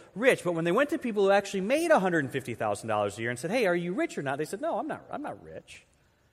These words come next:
So then what they did is they went to people who make about a hundred and twenty thousand dollars a year, and they asked them the same thing, and then those people responded, they said, "Okay,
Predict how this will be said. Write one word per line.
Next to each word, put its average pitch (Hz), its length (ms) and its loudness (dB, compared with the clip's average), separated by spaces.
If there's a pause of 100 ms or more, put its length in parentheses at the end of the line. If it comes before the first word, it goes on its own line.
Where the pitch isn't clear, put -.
(960)
So 196 100 -2
then 262 160 6
what 320 80 6
they 254 100 4
did 170 140 4
is 165 80 4
they 175 80 0
went 226 140 0
to 262 80 -6
people 170 440 -2 (160)
who 196 100 0
make 190 180 4
about 185 160 4
a 180 40 4
hundred 202 300 2
and 196 80 -2
twenty 254 340 -2
thousand 127 420 2
dollars 107 340 2
a - 20 0
year, 131 60 2
and 139 100 0
they 147 80 2
asked 175 280 2
them 170 80 -4
the 147 40 -4
same 170 300 -6
thing, 139 220 -2
and 135 80 -4
then 151 120 -2
those 214 200 2
people 170 260 -2
responded, 139 420 -2
they 143 40 0
said, 165 180 -4
"Okay, 196 220 0